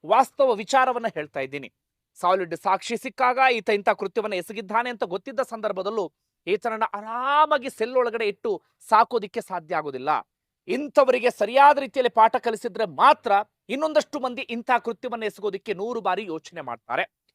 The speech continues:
ಹಾಗೆ ಈ ವಿಡಿಯೋದ ಕೊನೆಯ ಪಾರ್ಟ್‌ಗೆ ಬರೋದಾದ್ರೆ, ಈತನನ್ನೇನೋ ಎನ್‌ಕೌಂಟರ್ ಮಾಡ್ಬಿಟ್ರು. ಈತ ದಿಕ್ಕಿಲ್ಲದವನು. ಸದ್ಯ ಈತನ ಬಾಡಿಯನ್ನ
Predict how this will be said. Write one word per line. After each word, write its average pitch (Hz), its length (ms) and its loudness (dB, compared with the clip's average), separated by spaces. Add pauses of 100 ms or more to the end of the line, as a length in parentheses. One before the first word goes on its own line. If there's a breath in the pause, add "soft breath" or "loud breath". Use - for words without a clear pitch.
(180)
ಹಾಗೆ 247 220 4
ಈ 226 200 -4
ವಿಡಿಯೋದ 220 320 -4
ಕೊನೆಯ 233 380 -4
ಪಾರ್ಟ್‌ಗೆ 208 340 -4
ಬರೋದಾದ್ರೆ, 175 580 -2 (560)
ಈತನನ್ನೇನೋ 285 600 0
ಎನ್‌ಕೌಂಟರ್ 247 560 0
ಮಾಡ್ಬಿಟ್ರು. 196 560 -2 (180)
ಈತ 254 200 -12 (360)
ದಿಕ್ಕಿಲ್ಲದವನು. 220 680 -4 (120)
ಸದ್ಯ 247 320 0
ಈತನ 240 260 -4 (160)
ಬಾಡಿಯನ್ನ 240 520 2